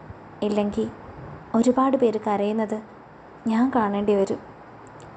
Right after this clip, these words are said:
"നീ എടുക്കുന്നത് തെറ്റായ തീരുമാനമാണ്. മറ്റാരെയും നീ നോക്കണ്ട. അയാൾക്ക് നിന്നെ ഇഷ്ടമാണ്. പിന്നെ നീ എന്തിനാ ഇങ്ങനെ ഒരു ത്യാഗം ചെയ്യുന്നത്?" "പലപ്പോഴും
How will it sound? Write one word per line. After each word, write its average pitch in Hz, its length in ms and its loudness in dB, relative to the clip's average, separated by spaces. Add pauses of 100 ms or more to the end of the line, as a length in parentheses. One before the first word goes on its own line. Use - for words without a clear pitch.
(200)
"നീ 262 100 6 (100)
എടുക്കുന്നത് 226 440 2 (440)
തെറ്റായ 247 380 4 (100)
തീരുമാനമാണ്. 208 640 0 (1040)
മറ്റാരെയും 294 560 4
നീ 277 80 4 (100)
നോക്കണ്ട. 240 360 2 (1000)
അയാൾക്ക് 214 380 4
നിന്നെ 269 280 4
ഇഷ്ടമാണ്. 220 500 -2 (920)
പിന്നെ 214 340 2 (360)
നീ 277 80 6 (120)
എന്തിനാ 359 280 2
ഇങ്ങനെ 294 260 4
ഒരു 269 140 -2
ത്യാഗം 247 440 2
ചെയ്യുന്നത്?" 226 400 0 (1500)
"പലപ്പോഴും 196 560 0